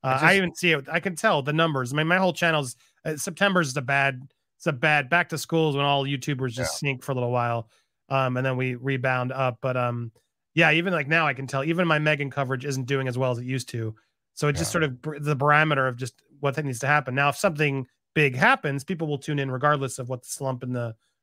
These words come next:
Speaker 1: rate, the time of year is. But, um, yeah, I think it just, something else needs to happen. And, and I think it will. Like, she's gonna launch the new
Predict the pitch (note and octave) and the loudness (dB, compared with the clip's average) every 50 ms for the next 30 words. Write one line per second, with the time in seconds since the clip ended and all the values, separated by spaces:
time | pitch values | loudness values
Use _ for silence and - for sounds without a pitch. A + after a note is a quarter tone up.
0 | _ _ - D3+ C#3+ C3+ C#3 B2+ - - D3+ C#3 B2+ B2+ C3 D#3+ E3+ D3 B2+ A#2 | _ _ -4 -4 -4 -4 -4 -8 -4 -4 -2 -2 -2 0 0 2 2 2 0 -2
1 | G#2+ G#2+ A2 - C#3+ C3+ C3 B2+ B2+ B2 A#2+ A#2+ - _ _ _ _ _ _ _ | -4 -6 -2 0 2 2 2 2 2 0 -2 -4 -8 _ _ _ _ _ _ _
2 | _ _ D#3 D#3+ C#3+ B2+ A#2+ C3+ D3 D#3 C#3+ B2 - - - D3 C#3+ C#3 - - | _ _ 4 4 4 4 2 0 -2 -2 -2 -4 -8 -12 -10 -8 -6 -6 -6 -8
3 | _ - - F#3 F3+ D#3 E3 D#3+ D#3 D3 B2+ - D3+ C#3+ C3 A#2 B2+ B2 B2 C3 | _ -4 0 0 2 2 4 4 4 2 2 0 -2 -2 -2 -2 -2 0 2 2
4 | C3 - C3 A#2+ B2 C3+ D3+ D#3+ E3 F3+ G3 G3 G#3+ G3 C4 A3 A3 F#3+ G#3 F#3+ | 0 0 -2 -4 -4 -2 -2 0 2 4 4 6 4 4 2 0 2 2 2 2
5 | C3 G#2 G#2 A#2 C#3 D3 - - - E3+ D#3 F3+ F3+ E3 D#3 D#3+ D#3 D#3 - - | 2 0 -4 -4 -4 -4 -2 -2 -2 -2 -2 -2 -2 -2 -2 -2 -4 -4 -6 -6
6 | E3 D3+ D3 C#3+ C3+ C3 | -2 2 2 2 2 0